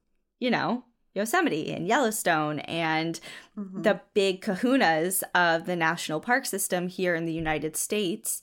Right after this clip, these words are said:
Speaker 1: And they're great and we love them. But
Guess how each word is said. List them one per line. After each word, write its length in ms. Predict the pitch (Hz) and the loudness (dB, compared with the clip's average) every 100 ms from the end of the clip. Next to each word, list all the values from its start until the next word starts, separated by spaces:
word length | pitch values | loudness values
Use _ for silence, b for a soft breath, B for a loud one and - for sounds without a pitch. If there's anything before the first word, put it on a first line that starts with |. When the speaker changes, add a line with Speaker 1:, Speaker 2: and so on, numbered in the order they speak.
| - 233 | -2 2
Speaker 1:
And 160 | 214 | 4
they're 140 | 196 156 | 2 2
great 560 | 156 170 214 208 233 247 - | 2 2 4 0 -4 -14 -2
and 200 | 190 165 | 0 2
we 100 | 156 | -2
love 320 | 156 156 226 | -2 -2 -2
them. 400 | 156 139 156 233 - _ _ _ 190 - | -2 -2 -2 -4 -8 _ _ _ -20 -4
But 520 | 214 220 208 190 - | 2 4 4 2 0